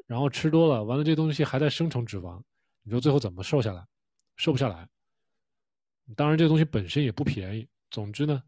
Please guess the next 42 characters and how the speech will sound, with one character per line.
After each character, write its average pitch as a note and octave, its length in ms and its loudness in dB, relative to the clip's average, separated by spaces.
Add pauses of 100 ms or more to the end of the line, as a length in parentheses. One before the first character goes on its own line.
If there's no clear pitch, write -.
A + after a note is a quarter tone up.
(100)
我 A2+ 300 -4
不 B2+ 120 -4
干 D#3 160 0
这 D#3 100 2
一 C3 60 2
行， A2 340 -8
我 G2 200 -6
是， A2+ 340 -4 (300)
而 C#3 160 -2
且 C#3+ 100 2
我 G2+ 200 -2
自 C#3+ 160 -2
己 A#2 100 0
从 A#2+ 180 -4
一 C3+ 120 2
七 D3+ 200 0
年 B2+ 140 2
到 B2 80 2
现 C3+ 160 0
在 B2 160 0
从 - 180 -4
来 C#3 80 2
不 D3 120 0
吃 - 240 -2
这 D#3 100 4
些 A2 60 2
东 G2 140 -4
西。 - 160 -10 (880)
有， B2 260 2
有， C3 180 4
我， C#3+ 320 2
我 D#3 160 4
有 F3+ 160 6
两 C#3+ 160 2
个 B2 80 -4
粉 G2+ 180 -8
丝， B2+ 200 -8
他 C3+ 100 -4
给 C3 80 -2
我 A#2+ 140 0
做 F3 200 -2
过， G#2+ 200 -10